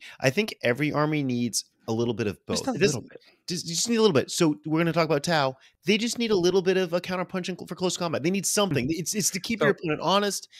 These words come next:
Speaker 1: It's to keep their, there's something like guard. Like, they really, they, they gave 'em the Rough Riders. You
Speaker 2: Yeah.
Speaker 1: know, hopefully they're gonna be a, a
Speaker 2: The,
Speaker 1: nice
Speaker 2: the
Speaker 1: little
Speaker 2: Bolgren.
Speaker 1: They
Speaker 2: Yeah.
Speaker 1: gave 'em Bolgren. And so they have something. It's not very good, but at least it's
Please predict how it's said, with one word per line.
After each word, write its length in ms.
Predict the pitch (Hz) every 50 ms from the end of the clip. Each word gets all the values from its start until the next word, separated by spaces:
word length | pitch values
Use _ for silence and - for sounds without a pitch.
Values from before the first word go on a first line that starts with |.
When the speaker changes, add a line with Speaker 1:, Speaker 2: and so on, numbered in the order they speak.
| - - -
Speaker 1:
It's 180 | 160 151 - -
to 80 | 175
keep 260 | - - 202 208 - -
their, 260 | 202 190 175 147 - - - - _ _
there's 120 | 165 156 -
something 120 | 202 170
like 160 | 170 151 135 120
guard. 360 | 139 139 151 180 214 220 - - - -
Like, 260 | 147 151 156 151 - 135
they 140 | 170 190
really, 440 | 202 180 160 180 160 180 185 180 151 -
they, 140 | 151 165 156
they 120 | 139 147 139
gave 200 | 151 156 160 165
'em 60 | 170
the 60 | 160
Rough 240 | 151 156 151 147 -
Riders. 600 | 156 151 151 143 151 147 147 151 151 143 139 151
You 80 | - 151
Speaker 2:
Yeah. 120 | 120 127
Speaker 1:
know, 100 | 123 120 -
hopefully 260 | 143 139 - 151 143
they're 80 | 139 135
gonna 100 | 131 143
be 120 | 139 135 135
a, 100 | 123 117 - - -
a 60 | 151
Speaker 2:
The, 0 |
Speaker 1:
nice 180 | 151 151 139 -
Speaker 2:
the 60 | 147 131
Speaker 1:
little 140 | 127 139 139 135
Speaker 2:
Bolgren. 340 | 139 143 143 143 156 156 - _ _ _ _ -
Speaker 1:
They 120 | - 143
Speaker 2:
Yeah. 0 |
Speaker 1:
gave 140 | - 170 165
'em 60 | 160
Bolgren. 320 | 156 156 156 156 160 147 - - - -
And 140 | - 156 175 156
so 100 | - 196
they 80 | 175 175
have 260 | 185 208 240 233 156
something. 580 | - - - - - 190 185 185 156 - 110 113
It's 100 | 117 -
not 140 | 214 - 156
very 180 | 170 160 139
good, 220 | 117 104 160 147 120
but 80 | 135 123
at 60 | 135
least 140 | 175 160 165
it's 140 | - -